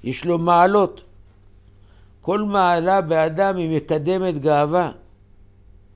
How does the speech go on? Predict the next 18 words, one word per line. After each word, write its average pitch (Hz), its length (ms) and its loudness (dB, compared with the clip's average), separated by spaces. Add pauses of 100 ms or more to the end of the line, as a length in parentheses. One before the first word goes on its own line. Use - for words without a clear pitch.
(600)
והוא 180 260 -2
צריך 202 380 0
על 180 120 2
ידי 170 240 0
עבודת 175 580 2
המוסר 160 680 0 (2750)
להוריד 165 460 4
את 226 220 -4
הגאווה 82 420 -10 (1080)
ולדעת 139 560 -2
שהכל 151 340 -2
מהשם. 151 500 -4 (1200)
כן, 170 200 -4
אותו 165 420 0
אדם 180 360 2
שהתגבר 143 800 -2 (800)
על 147 180 -2
יותר 151 640 0